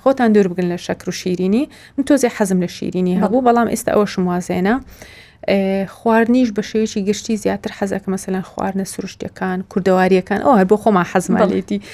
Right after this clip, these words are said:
Speaker 1: شتی کوردەواری ئەوانە زیاتر، زیاترمان کردووە. ئێ،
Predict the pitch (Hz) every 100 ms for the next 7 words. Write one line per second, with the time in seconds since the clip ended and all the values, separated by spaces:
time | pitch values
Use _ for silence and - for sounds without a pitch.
0 | - - - 220 - 196 190 190 190 -
1 | 180 196 190 175 185 247 220 214 208 208
2 | 180 170 - 175 170 226 370 - - -
3 | - - 196 190 190 190 190 190 190 190
4 | 208